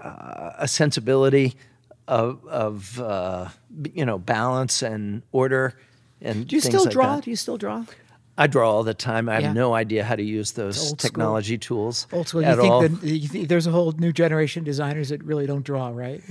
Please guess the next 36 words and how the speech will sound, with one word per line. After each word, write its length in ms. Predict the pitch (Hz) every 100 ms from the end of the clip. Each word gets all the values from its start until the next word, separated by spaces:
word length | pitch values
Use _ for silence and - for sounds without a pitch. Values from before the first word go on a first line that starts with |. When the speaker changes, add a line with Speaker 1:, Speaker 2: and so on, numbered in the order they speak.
| - -
Speaker 1:
<laughs> 280 | 180 - -
Speaker 2:
They're, 160 | 143 131
they 320 | 139 139 135 131 - -
use 320 | 147 139 139
all 80 | 139
Speaker 1:
<laughs> 0 |
Yeah, 340 | 254 208 190 190
they're, 380 | 170 226 208 -
they're, 400 | 156 190 202 196 170
that 220 | 143 147
is 300 | 156 147 -
Speaker 2:
digital? 300 | 143 143 147
Speaker 1:
true. 560 | - 151 160 175 190 185
I 140 | 131 120
think 320 | - 127 -
that 240 | 131 117 -
it's 220 | 139 -
a 100 | 113 113 - - - _ _
bit 120 | 135
of 100 | 143
a 80 | 131
dying 480 | 113 110 104 117 117
art. 440 | 113 107 113 139 -
I 100 | 127
Speaker 2:
Yeah. 60 | 127
Speaker 1:
mean, 180 | 123 123
the 80 | 101
better 300 | 117 123 113
schools 640 | - - 123 123 120 - - -
still 320 | - 147 135
require 500 | 127 107 - 107 113
a 60 | 107
little 240 | 110 117
bit 160 | 123 127
of 120 | 131
it. 140 | 139